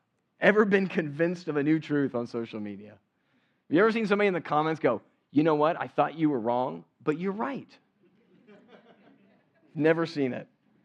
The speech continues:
And then he ends in verse twenty-one. "Do not be overcome by evil, but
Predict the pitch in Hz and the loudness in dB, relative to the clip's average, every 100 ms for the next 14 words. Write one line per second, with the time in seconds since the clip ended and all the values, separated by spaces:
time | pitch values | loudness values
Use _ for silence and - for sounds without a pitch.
0 | _ _ _ _ _ _ _ _ _ _ | _ _ _ _ _ _ _ _ _ _
1 | _ _ _ _ _ _ _ _ _ _ | _ _ _ _ _ _ _ _ _ _
2 | _ _ _ _ _ _ _ _ _ _ | _ _ _ _ _ _ _ _ _ _
3 | _ _ _ _ _ _ _ _ _ _ | _ _ _ _ _ _ _ _ _ _
4 | _ _ _ 113 120 139 143 139 117 110 | _ _ _ -6 -2 0 0 -2 -4 -8
5 | 110 113 113 - 120 127 127 107 104 _ | -10 -10 -10 -8 -6 -4 -4 -8 -16 _
6 | _ _ _ _ - 123 120 135 135 151 | _ _ _ _ -4 -2 -2 -2 -4 -8
7 | 143 123 123 - 120 123 123 123 - 110 | -10 -4 -4 0 0 0 -4 -10 -10 -6
8 | 107 104 110 98 101 - 101 104 107 113 | -6 -6 -12 -14 _ -10 -10 -10 -16 -20
9 | 113 _ _ 143 175 123 - _ _ _ | -20 _ _ -14 -12 -12 -16 _ _ _
10 | _ _ _ _ _ _ _ _ _ - | _ _ _ _ _ _ _ _ _ -14